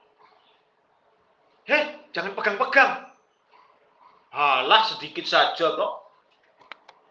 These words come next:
Terjadi, Bu? Iya. Itu maksudnya, ya.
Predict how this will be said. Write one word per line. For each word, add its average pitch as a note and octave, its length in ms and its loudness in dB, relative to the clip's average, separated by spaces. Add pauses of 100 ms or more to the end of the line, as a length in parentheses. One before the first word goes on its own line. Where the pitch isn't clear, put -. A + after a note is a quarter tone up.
(1400)
Terjadi, A#3 400 4
Bu? - 320 -6 (2000)
Iya. G3 600 -8 (1700)
Itu A3 240 -4
maksudnya, A3+ 560 0
ya. A3+ 160 -2